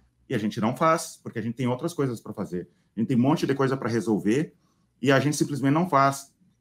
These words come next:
E tem que ter alguém que baixe a cabeça ali e fique o dia inteiro ligando. Decidiu que vai ligar pra, sei lá, quinhentos contatos por semana, ele vai tentar quinhentas empresas por semana, conversar com todo mundo. Tem que ter alguém que tenha essa força. Eu, por exemplo, eu não tenho essa força.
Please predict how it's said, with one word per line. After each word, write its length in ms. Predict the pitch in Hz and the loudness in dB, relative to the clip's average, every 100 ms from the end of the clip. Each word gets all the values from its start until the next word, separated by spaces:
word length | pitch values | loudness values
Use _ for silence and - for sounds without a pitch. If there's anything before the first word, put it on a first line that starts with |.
| _ _ _ _ | _ _ _ _
E 60 | 160 | -4
tem 300 | - 180 214 | 4 4 4
que 120 | 175 | 2
ter 220 | - 165 | 4 6
alguém 360 | 165 110 135 156 | 6 4 2 0
que 120 | - | -2
baixe 320 | 98 127 - | 0 0 0
a 40 | 147 | -4
cabeça 280 | 127 143 | -6 -6
ali 120 | 135 143 | -4 -6
e 40 | |
fique 180 | 151 160 | -4 -4
o 40 | |
dia 260 | 113 98 165 | -2 -2 0
inteiro 380 | 214 - 151 160 | 0 0 0 0
ligando. 580 | 147 107 135 92 78 _ - - _ _ | 2 2 2 -2 -6 _ -20 -20 _ _
Decidiu 540 | 104 143 160 - 160 185 | -2 -2 0 2 4 4
que 120 | - | 2
vai 140 | 143 | 2
ligar 440 | 151 139 113 147 151 | 4 4 4 4 2
pra, 360 | 123 120 110 104 | 2 4 2 0
sei 120 | 143 | 0
lá, 120 | 139 | 0
quinhentos 340 | 135 139 165 | 0 0 -2
contatos 480 | - 135 135 143 - | -4 -4 0 -2 -4
por 160 | - 113 | -14 -10
semana, 680 | 120 98 113 180 135 92 - _ _ _ _ _ | -2 0 2 2 0 -2 -8 _ _ _ _ _
ele 120 | 110 | -2
vai 200 | 104 117 | 2 2
tentar 500 | - 180 185 123 139 | 2 2 2 2 0
quinhentas 520 | 165 165 131 131 160 160 | -2 0 0 0 -2 -2
empresas 320 | 117 123 139 | -2 -4 -4
por 120 | 151 | -10
semana, 280 | 170 147 143 | -6 -4 -4
conversar 480 | 139 127 113 139 160 | -4 -4 -2 -2 -2
com 120 | 156 | -2
todo 180 | 156 165 | -2 0
mundo. 400 | 135 139 104 - _ _ _ | 2 2 -2 -6 _ _ _
Tem 140 | 170 | -2
que 60 | 185 | 0
ter 120 | 180 | 4
alguém 220 | 165 151 | 4 4
que 60 | 160 | 2
tenha 220 | 170 175 | 0 0
essa 200 | 175 190 | 2 0
força. 560 | 185 151 170 165 107 - | 4 6 6 4 -6 2
Eu, 200 | 151 185 | 6 6
por 120 | 190 | 4
exemplo, 360 | 147 110 135 156 | 0 0 -2 0
eu 80 | 160 | 0
não 140 | 190 | 0
tenho 200 | 202 165 | 0 -2
essa 160 | 185 - | -2 -6
força. 500 | - 101 85 85 | -8 -8 -10 -16